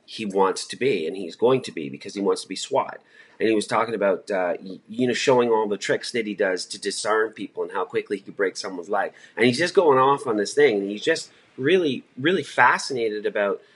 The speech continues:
what we were doing. He's like, "Well, no, you would hit like this, and if you really wanna,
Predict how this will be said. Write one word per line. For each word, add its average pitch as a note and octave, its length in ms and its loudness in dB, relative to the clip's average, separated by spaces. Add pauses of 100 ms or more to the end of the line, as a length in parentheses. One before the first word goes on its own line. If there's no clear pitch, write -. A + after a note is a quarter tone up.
(200)
what A#2+ 200 0
we A#2 80 -6
were G2+ 100 -8
doing. C#3 220 4
He's G2+ 140 -6
like, G2+ 100 -8
"Well, A2 140 4
no, B2+ 220 2
you A#2 140 -10
would G#2 120 -14
hit - 320 -4
like A#2 240 -6
this, E3 280 -6
and G#2+ 80 -6
if G2+ 120 -8
you B2 100 -10
really G3+ 260 6
wanna, C3+ 360 0